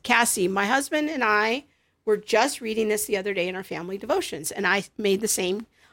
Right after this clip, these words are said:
observation. I said, "This reminds me of the account in Revelation of when God marked his people and then the counterfeit of the mark of the beast." On the same page there.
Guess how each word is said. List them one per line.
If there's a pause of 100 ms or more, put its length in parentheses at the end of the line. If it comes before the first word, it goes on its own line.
(140)
observation.
I
said, (360)
"This
reminds
me
of (140)
the
account
in
Revelation
of (320)
when
God
marked
his
people
and
then
the
counterfeit
of
the
mark
of
the
beast." (2000)
On
the
same
page
there.